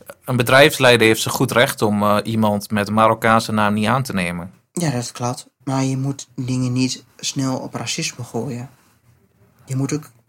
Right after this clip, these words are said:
Speaker 2: verder kijken. Je moet achter de deur kijken. Dat is wat ik bedoel te zeggen. Probeer
Speaker 1: Ik
Speaker 2: te
Speaker 1: weet wel
Speaker 2: zeggen.
Speaker 1: wat jij bedoelt. Jij probeert het van beide kanten te bekijken.
Speaker 2: Ja, het ene, het ene heeft niet meer dan het ander.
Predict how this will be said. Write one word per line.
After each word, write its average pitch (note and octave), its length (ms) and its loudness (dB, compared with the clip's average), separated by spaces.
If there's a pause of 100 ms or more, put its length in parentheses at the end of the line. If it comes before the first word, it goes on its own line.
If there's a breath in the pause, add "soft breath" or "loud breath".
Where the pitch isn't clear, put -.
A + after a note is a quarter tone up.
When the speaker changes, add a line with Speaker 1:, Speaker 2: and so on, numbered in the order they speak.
(160)
Speaker 2:
verder E3 300 -4
kijken. A#2 580 -8
Je - 280 -16
moet C3 220 -8
achter - 240 -6
de B2+ 100 -8
deur C3+ 240 -2
kijken. A2+ 480 -8 (1200 soft breath)
Dat C3 160 -8
is C#3 80 -6
wat B2+ 120 -6
ik A#2 120 -8
bedoel A#2 260 -8
te - 100 -14
zeggen. - 380 -12 (220)
Probeer A#2 200 -6
Speaker 1:
Ik A2+ 60 0
Speaker 2:
te A2 80 -4
Speaker 1:
weet C3+ 120 4
wel C3 100 -2
Speaker 2:
zeggen. G#2 180 0
Speaker 1:
wat - 100 -16
jij G2+ 100 2
bedoelt. F#2 520 -6
Jij G#2 160 -4
probeert A#2+ 400 0
het - 120 -10
van A#2 180 -2
beide A2+ 220 2
kanten A#2+ 360 -2
te F#2 120 -8
bekijken. F#2 320 -4
Speaker 2:
Ja, C3 340 -2 (120)
het C3 120 -12
ene, D#3+ 280 0
het D3 220 -2
ene D#3 260 0
heeft D3 240 0
niet C#3+ 140 -6
meer C#3+ 200 0
dan C3+ 160 -2
het B2 120 -4
ander. B2+ 400 -6